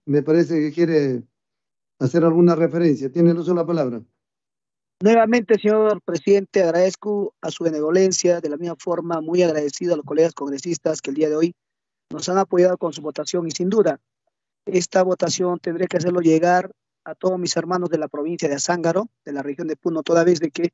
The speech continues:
Speaker 2: este proyecto lo único que ha buscado es conmemorar el bicentenario del Perú sobre la proclamación de la independencia de nuestro país, siendo un momento oportuno para revalorar, señor presidente, y esclarecer, y sobre todo incluir y reconocer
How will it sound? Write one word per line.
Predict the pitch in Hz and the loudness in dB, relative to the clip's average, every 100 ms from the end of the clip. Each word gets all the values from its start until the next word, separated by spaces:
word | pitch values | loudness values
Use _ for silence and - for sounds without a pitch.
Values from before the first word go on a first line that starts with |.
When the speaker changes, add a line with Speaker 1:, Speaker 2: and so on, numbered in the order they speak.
| _ _ _ _ _ - | _ _ _ _ _ -10
Speaker 2:
este | 180 196 | -6 -4
proyecto | 196 190 202 - 190 | 0 2 2 0 -4
lo | 175 | -4
único | 180 185 175 | -4 -4 -6
que | - | -4
ha | 175 | -6
buscado | 170 - 175 | -6 0 0
es | 180 | 0
conmemorar | - 165 165 160 180 185 | -6 -10 -10 -2 -2 -2
el | - | -10
bicentenario | - 160 165 165 175 | -14 -12 -6 -4 -4
del | 165 151 | -4 -4
Perú | 156 165 226 - | -2 -2 -2 -6
sobre | - 170 160 | -8 -4 0
la | 151 | 0
proclamación | 147 160 - 185 175 160 208 247 - _ _ _ _ | -2 -4 0 2 2 2 0 0 -8 _ _ _ _
de | - 165 | -6 -4
la | |
independencia | 165 156 - 170 190 170 | -4 -6 -4 0 2 2
de | 160 | -2
nuestro | 165 - | -6 -8
país, | - 147 143 139 _ | -10 -8 -8 -8 _
siendo | - - 214 202 | -14 0 0 2
un | 202 | -2
momento | 180 190 190 180 | 0 -2 -2 -6
oportuno | - 160 - 190 | -10 -10 -6 -6
para | - 160 147 | -4 -4 -4
revalorar, | 156 156 156 175 180 | -6 -4 -2 0 2
señor | 170 180 | 0 -2
presidente, | 165 - 180 185 - | -8 -4 -2 0 0
y | 185 | 0
esclarecer, | 151 - 156 151 - 180 - _ _ _ | -4 -8 -8 -4 -2 -2 -6 _ _ _
y | - | -8
sobre | 190 269 226 | -2 0 -2
todo | - 208 180 | 0 -2 -2
incluir | 175 165 180 208 | -8 -4 -2 -2
y | |
reconocer | 170 175 170 - 202 | -2 -6 -10 0 0